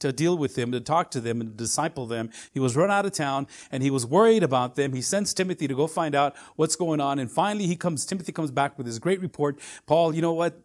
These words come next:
Everything that we've taught them, everything that we showed them in the short amount of time that we taught them, they are just exploding."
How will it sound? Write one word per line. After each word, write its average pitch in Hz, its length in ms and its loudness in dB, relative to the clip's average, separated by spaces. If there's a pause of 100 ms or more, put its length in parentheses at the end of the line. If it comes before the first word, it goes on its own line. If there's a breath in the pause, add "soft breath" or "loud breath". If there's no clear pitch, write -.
Everything 156 460 0
that 143 80 -4
we've 135 240 -8
taught 156 280 -4
them, 95 200 -6 (240 loud breath)
everything 170 300 2
that 180 100 -2
we 143 80 -2
showed 170 280 0
them 135 100 0
in 110 80 -6
the 110 80 -4
short 170 220 -2
amount 165 180 0
of 143 80 -10
time 156 240 -4
that 127 100 -6
we 120 120 -10
taught 156 260 -4
them, 160 160 -4 (300 loud breath)
they 175 200 8
are 170 380 4
just 160 320 2
exploding." 185 1160 4